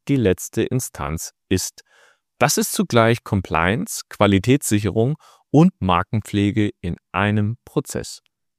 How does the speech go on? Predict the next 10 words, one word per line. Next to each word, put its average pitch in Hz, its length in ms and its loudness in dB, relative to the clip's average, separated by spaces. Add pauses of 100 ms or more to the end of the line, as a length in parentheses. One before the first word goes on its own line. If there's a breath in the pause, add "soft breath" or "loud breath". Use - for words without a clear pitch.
(340)
Vierter 143 340 6
Schritt. - 320 -8 (460)
Den 120 180 6
Bestand 123 640 0
klug 113 500 -2 (100)
behandeln. 87 520 -2 (560 soft breath)
Nicht, 165 460 2
weil 113 240 6
Sie 98 180 0
müssten. 95 640 -2